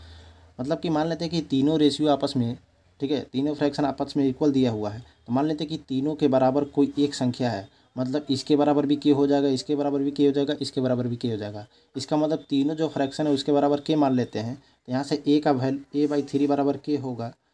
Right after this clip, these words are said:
तो यहाँ से A बराबर कितना हो जाएगा, थ्री के हो जाएगा। उसी प्रकार B by फ़ोर बराबर के मानेंगे, तो B बराबर क्या हो जाएगा, फ़ोर के हो जाएगा।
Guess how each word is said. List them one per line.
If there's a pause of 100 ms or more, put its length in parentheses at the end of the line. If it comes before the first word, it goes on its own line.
(260)
तो
यहाँ
से
A
बराबर
कितना
हो
जाएगा,
थ्री
के
हो
जाएगा। (460)
उसी
प्रकार
B
by
फ़ोर
बराबर
के
मानेंगे, (540)
तो
B
बराबर
क्या
हो
जाएगा,
फ़ोर
के
हो
जाएगा।